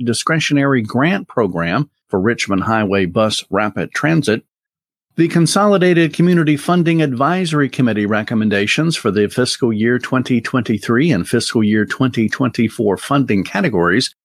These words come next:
for the Consolidated Community Funding Pool, renaming the Clifton Town Meeting Hall after Wayne H. Nickum, and an endorsement of Volume Two District Design Guidelines for Annandale.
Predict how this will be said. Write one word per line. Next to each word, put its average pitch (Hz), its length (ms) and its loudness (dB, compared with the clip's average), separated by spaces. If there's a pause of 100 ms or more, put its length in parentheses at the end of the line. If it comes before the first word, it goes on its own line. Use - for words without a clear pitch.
for - 100 -2
the 98 80 0
Consolidated 104 880 0
Community 104 480 0
Funding 98 460 0
Pool, 120 360 2 (720)
renaming 160 560 4
the 127 100 2
Clifton 139 540 -2
Town 131 480 0
Meeting 139 320 0
Hall 165 480 0
after 98 320 -4
Wayne 120 460 -2
H. 117 340 -4
Nickum, 185 400 0 (480)
and 135 320 2
an 123 140 2
endorsement 139 520 2
of 104 120 -2
Volume 120 480 2
Two 170 360 0
District 135 540 -4
Design 120 540 -2
Guidelines 101 720 -2
for 107 360 0
Annandale. 107 680 0